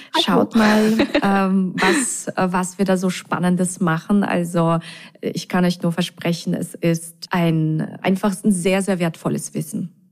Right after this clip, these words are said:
Speaker 2: Es ist ein sehr wertvolles Wissen.
Speaker 1: Ja, und es ist auch etwas, was man lernen kann. Also ich werde halt oft gefragt, auch in den Gesprächen, "Ja, denkst du, dass ich das wirklich schaffe?"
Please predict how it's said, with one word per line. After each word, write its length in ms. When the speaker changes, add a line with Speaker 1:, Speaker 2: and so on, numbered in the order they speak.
Speaker 2:
Es 180
ist 400
ein 140
sehr 200
wertvolles 540
Wissen. 400
Speaker 1:
Ja, 300
und 220
es 160
ist 160
auch 120
etwas, 460
was 180
man 120
lernen 360
kann. 380
Also 160
ich 160
werde 160
halt 160
oft 300
gefragt, 520
auch 100
in 80
den 120
Gesprächen, 500
"Ja, 140
denkst 240
du, 60
dass 160
ich 100
das 220
wirklich 420
schaffe?" 460